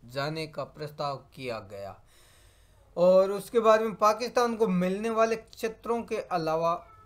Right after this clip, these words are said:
जो बचे हुए प्रांत ब्रिटिश भारत में शामिल माने जाएंगे। ये साथियों उस समय का इसका प्रावधान था। पूर्वी बंगाल, सिंध,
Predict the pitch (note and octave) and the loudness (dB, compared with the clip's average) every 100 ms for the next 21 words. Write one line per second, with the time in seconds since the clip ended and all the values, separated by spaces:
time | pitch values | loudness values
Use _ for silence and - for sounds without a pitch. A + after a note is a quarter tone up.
0 | - - D#3 F#3 G3+ F#3 F3+ F#3 C4 A#3 | -20 -14 -6 -4 -4 -4 -4 -2 -2 -2
1 | G3+ G3+ G#3+ A3 _ _ - F3 F3 F3+ | 0 0 0 -2 _ _ -4 0 0 -2
2 | E3+ - F3 F3+ G#3+ C4+ B3+ F3 C3+ - | -6 -12 -6 -4 -6 -8 -10 -10 -10 -6
3 | B2 C#3+ F#3 F#3 E3+ E3 D#3+ - C3+ B2+ | -4 -4 -4 -6 -8 -8 -10 -10 -8 -8
4 | C3 B2 A2 G#2 A2 A2+ A2+ G#2 G2+ G2 | -10 -12 -14 -12 -12 -12 -16 -16 -16 -16
5 | F#2+ F#2 - _ _ A#2+ F3 F3+ E3+ D#3+ | -18 -18 -20 _ _ -10 -8 -6 -6 -6
6 | E3+ F3+ - D3 - C3 C3+ B2+ E3 G#3 | -12 -14 -18 -20 -16 -16 -14 -10 -10 -12
7 | _ _ _ _ - D3 - D#3 E3+ - | _ _ _ _ -20 -18 -16 -12 -12 -14
8 | _ _ - B2+ A#2 A2 C#3+ D#3+ D#3+ - | _ _ -14 -10 -10 -10 -14 -14 -18 -18
9 | G#2+ G2 - _ - _ _ _ - A3 | -18 -18 -20 _ -20 _ _ _ -8 -4
10 | B3 A#3 C4+ G3+ D#3 F#3 F3+ F3+ F#3 F3 | -2 -4 -6 -4 -2 0 2 2 2 -2
11 | - - F#3+ F#3+ | -8 -10 -10 -10